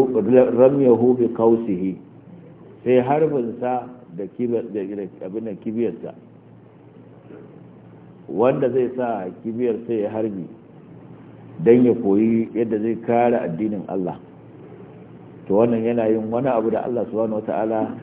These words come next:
zai ba shi lada a kansa kuma zai amfane shi a lahirarsa. Cewa, "أعدوا لهم ما استطعتم من قوة ومن رباط الخيل ترهبون به عدو الله وعدوكم." Annabi ya ce, "ألا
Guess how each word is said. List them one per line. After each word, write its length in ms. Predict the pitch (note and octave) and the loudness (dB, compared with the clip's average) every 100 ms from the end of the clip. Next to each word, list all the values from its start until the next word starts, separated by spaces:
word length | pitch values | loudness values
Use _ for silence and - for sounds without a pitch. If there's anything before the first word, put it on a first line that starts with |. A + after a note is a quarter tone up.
| - - F2+ | -16 -16 -2
zai 180 | B2+ C3+ | 6 6
ba 240 | A#2 B2+ B2+ | 6 4 4
shi 80 | A#2 | 0
lada 360 | A2+ A2+ A2+ | 0 0 0
a 40 | A#2 | -2
kansa 280 | G#2+ F2+ E2+ | -6 -8 -6
kuma 180 | A2 A2+ | -2 2
zai 140 | A2 | 2
amfane 400 | F#2 E2+ F2+ G2 | 0 -2 -4 -4
shi 80 | F2 | -4
a 60 | D2 | -4
lahirarsa. 480 | E2+ D#2+ D#2+ - - - - - - - - - - - - - | -4 -6 -8 -12 -16 -18 -20 -20 -20 -20 -20 -20 -20 -20 -20 -6
Cewa, 300 | - G#2 F2+ | 4 6 6
"أعدوا 320 | F#2 G2+ F#2+ G2+ | 4 2 2 2
لهم 340 | A2 A2 G#2 | 2 0 -4
ما 100 | G2+ | -6
استطعتم 520 | G#2 G2 G2 G#2 G#2+ | -4 -4 -2 -2 -4
من 240 | F#2+ F#2 F2+ | -4 -6 -2
قوة 340 | A#2+ A#2+ A2+ A#2 | 2 4 4 0
ومن 380 | - - F#2+ G#2+ | -4 -6 -4 -4
رباط 240 | G2+ A2+ A2+ | -2 -2 -2
الخيل 400 | G2+ - A#2+ C3 A#2 | -4 -2 -2 0 0
ترهبون 480 | A#2+ A2+ G#2+ A2 G#2+ | -2 -2 -2 -2 -2
به 160 | G2+ A2 | -2 0
عدو 260 | G2 G2 A2 | -2 -2 -2
الله 220 | G2+ G#2+ G2+ | -2 -2 -2
وعدوكم." 600 | F#2 F#2 A2+ A2 - C#3+ C#3 - - - - | -2 -4 -2 -2 -2 -4 -6 -14 -20 -16 -8
Annabi 260 | G2+ G#2+ | -4 -2
ya 60 | G#2+ | -2
ce, 120 | G#2+ F2 | -2 -2
"ألا 120 | G2 | -2